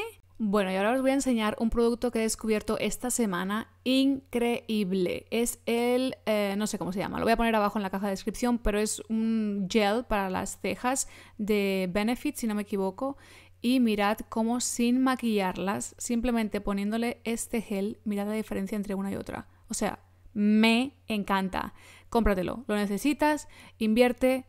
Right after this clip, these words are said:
sí, sí, sí, sí, sí. Si eres una persona que no se maquilla mucho las cejas, que le gustan que se vean naturales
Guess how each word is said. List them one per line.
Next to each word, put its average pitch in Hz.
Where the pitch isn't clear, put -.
sí, 233
sí, 214
sí, 202
sí, 190
sí. 320
Si 220
eres 220
una 220
persona 220
que 208
no 202
se 220
maquilla 202
mucho 202
las -
cejas, 262
que -
le 208
gustan 202
que 214
se 214
vean 202
naturales 269